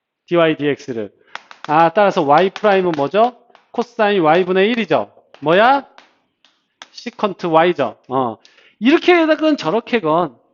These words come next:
똑같은 걸 얘기하는 거라고. 똑같은 걸. 다른 걸 얘기하는 게 아니야. 처음에는 이게 모양이 좀 낯서니까, "오, 뭐야, 뭐야?" 이럴 수 있어요. 근데 흔들리지만 않으면 돼.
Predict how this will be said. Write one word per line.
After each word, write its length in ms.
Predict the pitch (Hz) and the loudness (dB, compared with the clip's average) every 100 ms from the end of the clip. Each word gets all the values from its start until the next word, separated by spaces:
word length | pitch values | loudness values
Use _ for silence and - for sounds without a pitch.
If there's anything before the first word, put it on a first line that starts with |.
| _ | _
똑같은 380 | 339 339 370 359 | -6 -2 0 2
걸 160 | 285 185 | 2 0
얘기하는 360 | 151 185 220 | -2 -2 -2
거라고. 420 | 214 156 - 120 _ _ _ _ _ _ _ _ _ _ | -2 -2 -6 -18 _ _ _ _ _ _ _ _ _ _
똑같은 320 | - 214 196 139 | -6 -4 -4 -6
걸. 100 | 117 - _ - | -12 -20 _ -2
다른 280 | 196 294 | 0 2
걸 140 | 330 302 | 2 2
얘기하는 320 | 247 254 254 | 2 0 2
게 40 | |
아니야. 320 | 226 151 190 240 | 0 0 -2 0
처음에는 560 | 302 320 311 320 302 | 2 4 4 4 2
이게 120 | 233 | 0
모양이 360 | 247 220 320 320 | 2 2 4 2
좀 120 | 302 | 0
낯서니까, 840 | 202 175 302 302 269 262 269 247 | 0 2 2 2 2 2 4 2
"오, 260 | 254 330 349 208 | 4 6 6 2
뭐야, 460 | 220 330 349 359 | 0 2 4 4
뭐야?" 260 | 262 277 330 | 4 4 4
이럴 200 | 226 285 | 2 -2
수 120 | 254 | -2
있어요. 500 | 208 226 202 202 165 | -2 2 6 6 4
근데 360 | 185 202 214 120 - _ _ _ _ _ _ _ _ _ _ _ _ _ _ _ _ _ _ _ | 0 2 2 0 -10 _ _ _ _ _ _ _ _ _ _ _ _ _ _ _ _ _ _ _
흔들리지만 560 | - 294 302 240 226 | -8 -4 -4 -2 -4
않으면 260 | 147 131 127 | -2 -6 -8
돼. 180 | 110 | -12